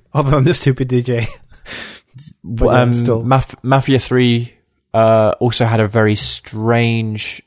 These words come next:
Speaker 2: um, sensation when you start, because it's very, it's way clearer at the start. It's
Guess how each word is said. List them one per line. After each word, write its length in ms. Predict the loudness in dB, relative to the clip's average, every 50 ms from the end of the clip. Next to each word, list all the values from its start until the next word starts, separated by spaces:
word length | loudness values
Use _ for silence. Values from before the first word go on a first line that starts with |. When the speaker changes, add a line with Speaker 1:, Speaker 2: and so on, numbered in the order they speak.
| -4
Speaker 2:
um, 640 | 0 0 2 2 2 0 -2 -4 -4 -6 -8 -8 -10 -14 -18 -20 -20 _ -20 -20 _ _ _ _ _ _ -8
sensation 560 | -4 -2 -2 2 2 2 2 2 0 0 0
when 120 | 0 0
you 60 | -2
start, 440 | -4 -2 0 2 2 2 2 0 -4
because 200 | -4 -4 -2 -2
it's 120 | -2 -2 0
very, 380 | 2 2 4 4 4 2 -2 -4 _ -2
it's 240 | -2 -2 -2 -4 -8
way 260 | -4 0 2 2 2
clearer 600 | 2 0 -2 0 2 2 4 4 2 2 0 -2 -8 _ _ _
at 100 | -8 -6 -6
the 40 | -4
start. 420 | -2 0 2 2 2 2 0 -2 _
It's 180 | -8 -8 -8